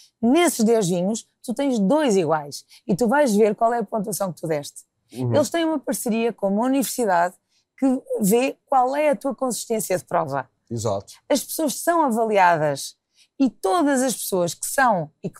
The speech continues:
Speaker 1: provam vinho nesses concursos, ou são produtores, ou são enólogos, ou são jornalistas que têm, ou são sommeliers,
Speaker 2: Uhum.
Speaker 1: pessoas que estão habituadas a provar e que têm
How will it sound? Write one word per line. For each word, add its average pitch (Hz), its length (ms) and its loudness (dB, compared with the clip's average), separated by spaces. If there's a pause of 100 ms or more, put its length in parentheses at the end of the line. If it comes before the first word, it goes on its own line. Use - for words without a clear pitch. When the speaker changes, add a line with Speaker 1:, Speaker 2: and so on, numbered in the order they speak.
Speaker 1:
provam 202 520 2
vinho 190 420 0
nesses 196 320 -2
concursos, 226 640 -4 (320)
ou 220 100 4
são 180 180 -4
produtores, 190 600 -6 (240)
ou 185 80 -2
são 185 220 0
enólogos, 170 600 2
ou 202 60 -4
são 220 200 -4
jornalistas 220 580 -4
que - 340 -20 (160)
têm, 311 320 4
ou 185 100 0
são 175 240 -8
sommeliers, 202 840 0 (120)
Speaker 2:
Uhum. 127 120 -4
Speaker 1:
pessoas 302 400 -2
que - 120 -20
estão 247 400 -2 (220)
habituadas 247 680 4
a 185 60 0
provar 170 460 0 (260)
e 247 100 -4
que - 120 -12
têm 269 240 -6